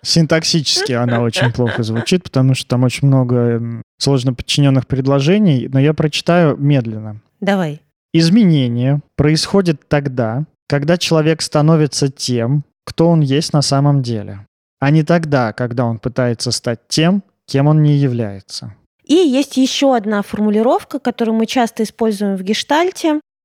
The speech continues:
Speaker 2: Когда мы очень, э, жаждем изменений, они не происходят.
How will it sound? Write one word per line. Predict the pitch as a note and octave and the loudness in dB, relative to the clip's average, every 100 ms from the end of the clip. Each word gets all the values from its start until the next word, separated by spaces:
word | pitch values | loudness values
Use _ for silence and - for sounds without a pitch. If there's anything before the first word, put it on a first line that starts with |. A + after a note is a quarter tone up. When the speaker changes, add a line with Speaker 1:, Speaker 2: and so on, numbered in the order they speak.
| - | -4
Speaker 2:
Когда | C4 A3 C#4+ | -2 2 2
мы | C#4 A#3+ | 4 4
очень, | B3+ D4+ - A3+ A3+ | 2 0 -2 -2 0
э, | G#3+ G3+ F#3+ - _ | 0 -2 -4 -8 _
жаждем | - F#3+ A#3+ A#3+ G3 E3+ E3 E3 G3 | -2 0 2 2 -2 -6 -8 -8 -6
изменений, | A3+ G3+ A3 G#3+ B3+ F#4+ C#4 F3 - _ - | -2 2 2 2 4 4 2 0 -8 _ -4
они | G#3+ G#3+ D#4+ | 0 2 2
не | C#4 B3+ | 2 0
происходят. | - A3 G#3+ - - A3 F#3+ D#3+ D3+ - - | -2 -2 -2 -6 -6 -2 0 -2 -8 -12 -20